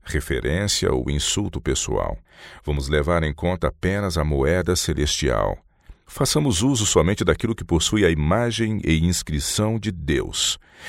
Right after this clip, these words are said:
Inculquemos a verdade nova e convincente para solapar e derrubar o erro. Deus quer que sejamos sempre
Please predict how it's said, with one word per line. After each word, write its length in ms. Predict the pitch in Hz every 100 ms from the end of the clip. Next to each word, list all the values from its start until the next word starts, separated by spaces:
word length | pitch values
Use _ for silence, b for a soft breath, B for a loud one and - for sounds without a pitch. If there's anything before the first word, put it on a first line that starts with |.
| B
Inculquemos 720 | 165 - 147 131 - 160 135 85
a 60 |
verdade 680 | 69 64 - 78 92 87 71
nova 500 | 67 71 101 110 65
e 60 |
convincente 880 | 55 73 65 65 - - 82 82 - - B B
para 160 | - -
solapar 640 | - 67 58 - 76 80
e 60 | 76
derrubar 580 | 62 64 69 69 82 71
o 160 | 50
erro. 340 | 50 50 - - _ _ _ B B B
Deus 260 | - 69 -
quer 360 | - 78 101
que 140 | - 80
sejamos 520 | - 60 - 71 69
sempre 400 | - 85 80 67